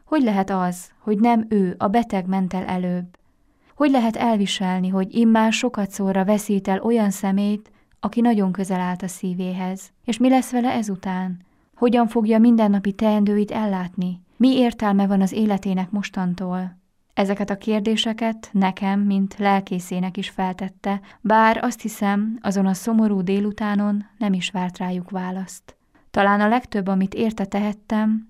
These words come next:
a jelenlét, az imádkozás és az együtt sírás volt. De már akkor megkérdezte, vehetne-e néhány napon belül úrvacsorát. Szombaton tehát az úrvacsorával érkeztem meg a házához.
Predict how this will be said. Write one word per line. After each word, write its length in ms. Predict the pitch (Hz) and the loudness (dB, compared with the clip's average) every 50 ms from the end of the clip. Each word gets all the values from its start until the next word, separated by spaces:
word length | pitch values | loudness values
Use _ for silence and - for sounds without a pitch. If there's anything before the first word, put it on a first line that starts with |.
| _ _ _ | _ _ _
a 100 | - 208 | -4 -2
jelenlét, 760 | 196 190 196 196 202 208 208 208 208 208 214 214 214 - - _ - | 0 2 2 2 2 2 0 0 0 -2 -2 -4 -8 -16 -20 _ -16
az 120 | - - | -14 -8
imádkozás 960 | - 214 202 196 202 202 - - - 208 196 - 196 196 202 196 196 - - _ _ _ | -2 0 2 2 2 0 -4 -6 -8 -6 -4 -2 -2 -2 -2 -4 -6 -10 -14 _ _ _
és 160 | - - 196 - | -10 -10 -6 -6
az 160 | 202 - - | -6 -6 -4
együtt 320 | 214 202 180 185 180 175 | -4 -4 -4 -4 -6 -6
sírás 520 | - - - 190 180 180 180 180 185 - - | -8 -8 -6 -4 -4 -2 -2 -4 -4 -6 -8
volt. 460 | - 180 180 180 185 190 - - _ _ _ _ _ _ _ _ _ _ | -8 -8 -6 -6 -8 -8 -12 -16 _ _ _ _ _ _ _ _ _ _
De 140 | - 214 214 | 0 2 4
már 180 | 220 226 226 240 | 4 4 2 2
akkor 320 | - 277 - - - 208 | 0 -4 -4 -4 -2 0
megkérdezte, 840 | 196 202 214 214 - - 202 196 208 208 196 - - - 214 220 220 - _ _ _ _ - | 0 0 0 -2 -4 -4 -2 -2 -2 -4 -4 -6 -4 -4 -4 -4 -4 -8 _ _ _ _ -6
vehetne-e 580 | - 196 220 202 208 185 196 - 190 190 190 190 | 0 0 2 2 2 -2 -2 -2 -2 0 0 2
néhány 360 | 196 208 196 190 190 185 180 | 2 2 2 2 0 0 0
napon 300 | 185 185 185 180 180 180 | -2 -2 -2 -2 -2 0
belül 220 | 190 196 190 185 | 0 0 -2 -2
úrvacsorát. 880 | 196 190 185 175 170 180 180 - - 185 180 185 185 190 185 _ _ _ _ _ _ _ _ _ | -4 -4 -6 -6 -6 -8 -10 -10 -12 -12 -10 -10 -10 -12 -14 _ _ _ _ _ _ _ _ _
Szombaton 560 | - - 262 240 226 208 196 - 196 196 190 | -4 2 2 4 4 4 2 2 0 0 0
tehát 360 | 208 214 208 226 226 226 226 | 0 -2 -2 -2 -4 -4 -4
az 120 | 233 214 - | -4 -6 -4
úrvacsorával 720 | 233 226 208 208 196 202 214 202 202 196 190 190 190 196 | -2 -2 -2 -2 -2 -2 -2 -2 0 0 0 0 0 0
érkeztem 540 | - 190 190 185 - 190 - - - 196 190 | 0 -2 -4 -4 -6 -8 -8 -4 -2 -2 0
meg 180 | 185 190 185 | 0 0 -2
a 40 | 185 | -4
házához. 840 | 180 180 185 185 190 180 - 190 185 185 185 190 196 196 196 - | -4 -4 -4 -6 -6 -4 -4 -4 -4 -4 -4 -4 -4 -4 -6 -10